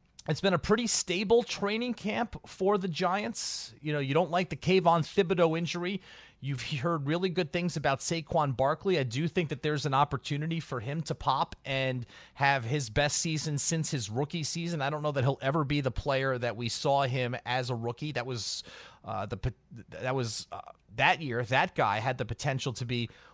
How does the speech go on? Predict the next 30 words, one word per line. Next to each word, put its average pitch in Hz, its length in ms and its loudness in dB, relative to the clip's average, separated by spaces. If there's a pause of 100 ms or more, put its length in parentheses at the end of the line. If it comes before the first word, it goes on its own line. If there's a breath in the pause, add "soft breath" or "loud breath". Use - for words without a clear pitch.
(120)
one 127 280 0
of 117 160 0
the 113 400 -4 (220)
great 139 480 -4
all-time 135 540 -2
running 147 240 0
backs. 95 320 -6
And 139 80 2
unfortunately, 160 540 2
I 123 40 0
just 135 220 -2
think 147 160 -2
that 127 160 -2
the 123 180 -4 (420 loud breath)
injuries 147 840 0
have 117 480 -2
taken 151 400 -4
a 120 80 -2
tear, 135 640 0 (400)
uh, 113 320 -2
a 120 160 -2
wear 143 320 0
and 123 140 -2
tear 160 340 -2
on 139 240 0
him, 87 220 -4
a 107 80 -8
toll 151 300 -2
on 107 100 -4
him. 87 200 -12